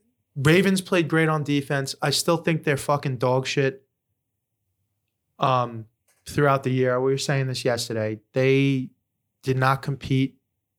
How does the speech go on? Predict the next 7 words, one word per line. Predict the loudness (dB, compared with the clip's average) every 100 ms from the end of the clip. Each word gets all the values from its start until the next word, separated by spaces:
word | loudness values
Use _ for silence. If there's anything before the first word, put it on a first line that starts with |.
| _ -10
well | 0 2 2 0 -4 _ _ _ _ _ -2
with | -2 0
the |
good | -2 -2 -2
teams | -6 -4 -4
this | -4 -2
year, | -2 -2 -2